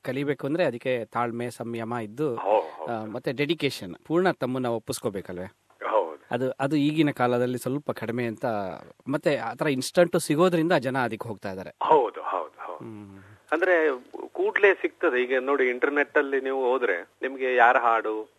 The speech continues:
Speaker 2: ಯಾವ್ದು ಬ-, ಸಿಗ್ತದೆ. ಆದ್ರೆ ನಮ್ ಗುರುಗಳು ಹೇಳೋರು,
Speaker 1: ಹ್ಮ್.
Speaker 2: "ನಿಮ್ಗೆ ಮ್ಯಾಟರ್ ಸಿಗುತ್ತೆ, ಆದ್ರೆ ಮ್ಯಾನರ್ ಸಿಗಲ್ಲ" ಅಂತ.
Speaker 1: ನಿಜ.
Speaker 2: ಅಂದ್ರೆ ತುಂಬಾ ಮ್ಯಾಟರ್ ಇದೆ,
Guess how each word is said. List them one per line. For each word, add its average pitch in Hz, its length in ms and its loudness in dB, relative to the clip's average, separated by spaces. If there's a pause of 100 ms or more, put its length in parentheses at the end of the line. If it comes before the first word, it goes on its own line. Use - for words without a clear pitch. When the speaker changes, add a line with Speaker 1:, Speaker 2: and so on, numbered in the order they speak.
Speaker 2:
ಯಾವ್ದು 139 320 2
ಬ-, 113 380 0
ಸಿಗ್ತದೆ. - 760 -10 (160)
ಆದ್ರೆ 151 180 4
ನಮ್ 139 200 0
ಗುರುಗಳು 151 320 2
ಹೇಳೋರು, 110 360 -2
Speaker 1:
ಹ್ಮ್. - 460 -14
Speaker 2:
"ನಿಮ್ಗೆ 147 340 -2
ಮ್ಯಾಟರ್ 139 600 2
ಸಿಗುತ್ತೆ, 104 600 -8
ಆದ್ರೆ 151 180 0
ಮ್ಯಾನರ್ 135 500 0
ಸಿಗಲ್ಲ" 107 400 -4
ಅಂತ. 87 300 -8 (280)
Speaker 1:
ನಿಜ. 101 200 -6 (520)
Speaker 2:
ಅಂದ್ರೆ 123 460 4
ತುಂಬಾ 175 300 2
ಮ್ಯಾಟರ್ 185 360 0
ಇದೆ, 95 380 -4